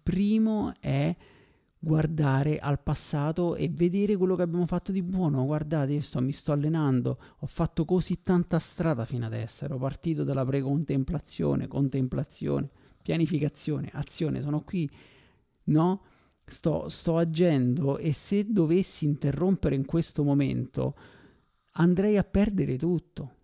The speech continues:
E quindi sarebbe un gran peccato, no? Vedere tutto il lavoro fatto finora, tutto il bene fatto, e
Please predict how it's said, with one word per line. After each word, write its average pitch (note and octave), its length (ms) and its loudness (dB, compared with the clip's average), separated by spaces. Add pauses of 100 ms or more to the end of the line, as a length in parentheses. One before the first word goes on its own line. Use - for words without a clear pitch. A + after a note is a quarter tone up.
E E3+ 160 -8
quindi G#3+ 280 2
sarebbe C#3 360 -2
un C3 100 2
gran C3 260 0
peccato, B2+ 560 -4
no? A#2+ 240 -2
Vedere C#3 480 4
tutto F3+ 240 0
il D3+ 80 2
lavoro D#3 260 0
fatto - 320 -4
finora, D#3+ 320 2
tutto E3+ 260 0
il D#3 100 4
bene E3 380 4
fatto, D3 640 -4
e C#3+ 340 -8